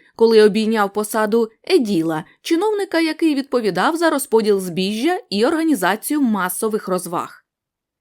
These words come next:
Він організовував низку ретельно підготовлених і спланованих у часі видовищ,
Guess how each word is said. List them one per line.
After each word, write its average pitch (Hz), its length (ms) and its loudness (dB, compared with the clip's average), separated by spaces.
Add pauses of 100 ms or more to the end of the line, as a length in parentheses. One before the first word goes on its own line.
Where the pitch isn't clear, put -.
(280)
Він 240 280 2
організовував 226 800 2
низку 208 400 0
ретельно 196 480 0
підготовлених 208 840 -2
і 202 60 2
спланованих 214 640 -2
у 226 60 -2
часі 233 340 -4
видовищ, 180 600 0